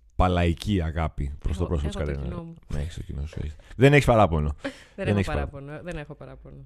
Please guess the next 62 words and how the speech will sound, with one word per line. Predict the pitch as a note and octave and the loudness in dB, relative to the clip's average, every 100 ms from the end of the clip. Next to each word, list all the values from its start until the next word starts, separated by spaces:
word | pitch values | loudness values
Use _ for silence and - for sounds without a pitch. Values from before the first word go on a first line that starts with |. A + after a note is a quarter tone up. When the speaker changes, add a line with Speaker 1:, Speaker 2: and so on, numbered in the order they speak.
| - | -2
Speaker 1:
Ε, | G3 G2+ G2+ F#2+ F2+ | 4 4 6 4 2
θέλω | D3 | 0
να | D#3 | 0
σε | |
ευχαριστώ | A#2 A2 D3 | 0 0 0
πάρα | - C3 | -2 -2
πολύ | E2 D2 F2 C3+ | 0 0 -2 -4
Speaker 2:
Εγώ | - F#3+ | -12 -14
ευχαριστώ, | G3 D#3+ - - | -12 -14 -18 -18
Speaker 1:
για | D3 | -6
Speaker 2:
Ήλια. | F#2 | -4
Speaker 1:
το | E2+ | -2
σημερινό | F#2+ F2 E2+ F2 F#2 | -2 -2 0 -2 -2
κατέβασμα. | F2+ - G2 F2+ F2 F2+ D3+ - - | -2 2 2 2 0 -2 -6 -6 -10
Θα | - | -4
κάνουμε | C3 B2+ | -4 -2
part | A#2 - | -4 -2
two | B2 | -4
σίγουρα. | - F#2 F#2+ B2+ | -2 -4 -4 -6
Θέλω | D#3 - - | -10 -18 -12
να | C#3 | -6
ευχαριστώ | C3+ A#2 C#3 | -4 -4 -4
και | |
τον | B2 | -4
κύριο | A2 C3+ | -2 0
Λόλο | B2 C3+ G#2+ | 0 0 -2
πάρα | D#2 D2+ | -4 -6
πολύ, | D2 C#2+ G2 - _ _ _ _ _ _ _ _ _ | -6 -8 -10 -12 _ _ _ _ _ _ _ _ _
που | G2 | 0
ήταν | G2 F2+ F2 - | 0 0 -2 -2
παρόν | F2+ F#2+ F2 D#2 | -2 0 -4 -6
στο | - F2 E2 | -4 -2 -2
επεισόδιο | D2+ F#2 E2+ | -2 0 0
με | D#2+ | -2
την | D#2+ | -4
κυρία | D#2+ | -4
Νανοπούλου. | D#2 C#2+ C#2+ D2 D2+ G2+ | -4 -6 -4 -2 -2 -2
Πολύ | F#2+ | -2
σημαντικό | - C2 B1 B1 | -2 -4 -6 -6
αυτό, | - A#1+ | -6 -6
παιδιά. | B1 B1+ D#2+ | -6 -4 -4
Δεν | G2+ | -4
ξέρετε | A2+ D2+ | -6 -6
που | - | -6
θα | |
είμαστε | D2+ C#2 C2+ | -4 -4 -6
αύριο | C#2 C2+ C#2+ | -6 -6 -4
μεθαύριο, | C#2 B1+ F2+ A2 | -6 -4 -6 -4
έτσι; | - - | -6 -4
Speaker 2:
Ισχύει. | E2+ E2+ G2 E2+ | -4 -4 -10 -4
Speaker 1:
Δεν | F#2+ | -4
ξέρετε. | D#2+ D2 C#2 | -2 -4 -2
Μπορούμε | G2 A#2+ | -2 0
να | A#2+ | -2
κάνουμε | A#2+ A#2+ | 0 2
ένα | A2+ | 0
oral | A#2 | -4
history | A2 C2+ | -6 -6
για | C#2 | -6
αυτό | C#2+ | -8
το | |
επεισόδιο. | - - C#2+ C2 | -10 -6 -6 -4